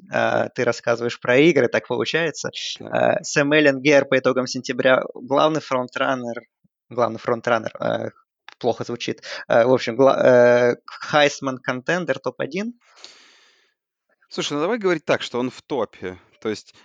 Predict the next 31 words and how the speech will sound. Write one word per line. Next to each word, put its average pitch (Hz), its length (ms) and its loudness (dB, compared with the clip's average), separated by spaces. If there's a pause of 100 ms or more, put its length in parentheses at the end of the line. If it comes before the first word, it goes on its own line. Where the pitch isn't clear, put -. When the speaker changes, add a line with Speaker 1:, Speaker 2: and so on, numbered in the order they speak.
Speaker 2:
как - 180 -4
вот 131 80 -6
щас - 180 -6
хайп 147 300 -2
пошел, 131 460 -4
я 120 160 0
уже 123 240 -4 (240)
вижу 131 260 -4
во 127 60 0
всех 127 200 -8
ранках 127 340 -8
Кей 120 140 -8
Джей 120 160 -8
Костелло, 143 680 -2 (260)
знаешь. 120 460 -6
<laughs> - 160 -8
Speaker 1:
О, 151 200 8
да. 135 420 6 (400)
А 151 80 6
я 165 140 8
Speaker 2:
Поэтому - 20 4
Speaker 1:
хотел 170 320 6
после 170 300 0
ка-, - 180 4
я 180 140 6
хотел 170 300 2
после 175 300 0
матча 170 280 0
Миссисипи 151 400 -10
Стейт, 175 340 -4
давай, 147 420 2